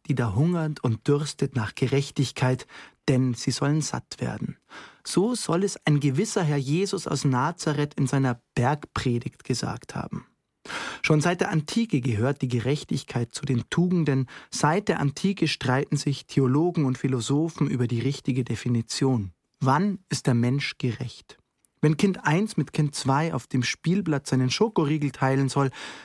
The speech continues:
ist die Frage noch relativ einfach zu beantworten. Wie aber, wenn wir den Rahmen der zwischenmenschlichen Beziehungen hinter uns lassen, kann eine Gesellschaft gerecht organisiert sein?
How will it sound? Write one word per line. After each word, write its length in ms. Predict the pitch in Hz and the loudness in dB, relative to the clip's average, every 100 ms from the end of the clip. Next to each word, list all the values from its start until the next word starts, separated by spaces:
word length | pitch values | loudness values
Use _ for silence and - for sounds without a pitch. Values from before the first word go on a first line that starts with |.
| - _ - | -20 _ -4
ist 160 | - | 0
die 40 | 165 | 0
Frage 380 | - 143 190 | 2 2 2
noch 220 | 190 151 117 | 0 -2 0
relativ 520 | 143 170 175 160 - | 0 0 0 -4 0
einfach 480 | 143 135 - 131 - | 0 2 0 -8 -8
zu 160 | - | -4
beantworten. 760 | - - - - 120 - - - _ _ _ - | -4 -2 -2 -2 -6 -4 -8 -10 _ _ _ -2
Wie 340 | 123 151 214 | 2 2 2
aber, 300 | - 202 214 | 0 0 2
wenn 160 | 156 151 | 2 2
wir 80 | 139 | 2
den 160 | 139 | 2
Rahmen 420 | 120 117 147 196 | 0 0 0 0
der 180 | 170 131 | -2 -4
zwischenmenschlichen 920 | - 190 214 190 151 139 - 139 139 | -2 -2 0 2 2 0 -2 0 0
Beziehungen 580 | 117 - - 180 175 135 | 0 -2 0 2 2 0
hinter 340 | 117 190 208 - | 0 0 0 -2
uns 220 | 117 107 | -2 -2
lassen, 400 | 127 113 120 120 - _ - | -4 -2 -4 -4 -10 _ -4
kann 340 | - 151 147 - | 2 2 0 0
eine 180 | 135 123 | 2 2
Gesellschaft 720 | 123 - 165 190 143 - - | 0 -2 -2 -2 -4 -2 0
gerecht 440 | 131 131 - - | 0 0 -4 -2
organisiert 600 | 127 123 120 110 131 127 | 0 2 2 2 0 0
sein? 240 | - 127 | 2 0